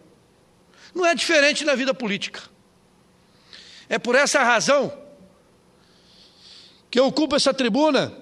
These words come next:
e, ao mesmo tempo, senhor presidente, senhores senadores, deixo e deixei, e tem várias sementes germinando. Uma das sementes é a luta constante que nós tivemos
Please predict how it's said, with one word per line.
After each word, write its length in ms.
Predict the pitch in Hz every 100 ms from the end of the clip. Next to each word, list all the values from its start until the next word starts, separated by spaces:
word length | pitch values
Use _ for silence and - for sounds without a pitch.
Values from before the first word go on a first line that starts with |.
| - - _
e, 100 | 208
ao 120 | 254
mesmo 340 | 254 302 247 233
tempo, 260 | 277 254
senhor 140 | 208 247
presidente, 320 | 226 208 208
senhores 180 | 214 -
senadores, 540 | 190 165 147 110 - - _ _ _ _ _ _ _ _ _ _ _ _ _ _ _ _ _ _
deixo 580 | 160 214 240 - 175 107 - - - _ _
e 100 | 196
deixei, 840 | 208 208 - 240 254 165 - - - - -
e 80 | 202
tem 180 | 247 220
várias 360 | 170 226 240 -
sementes 440 | 220 202 214 196
germinando. 600 | 202 214 208 165 170 - - - _ _ _ - - -
Uma 280 | 330 381 320
das 200 | 311 -
sementes 720 | 262 240 311 311 - - - _ _ - - - -
é 100 | 285
a 140 | 294
luta 420 | 285 359 359 311
constante 720 | - 302 285 - 302 339 -
que 140 | 208 302
nós 160 | 311
tivemos 800 | - 262 208 320 330 - - -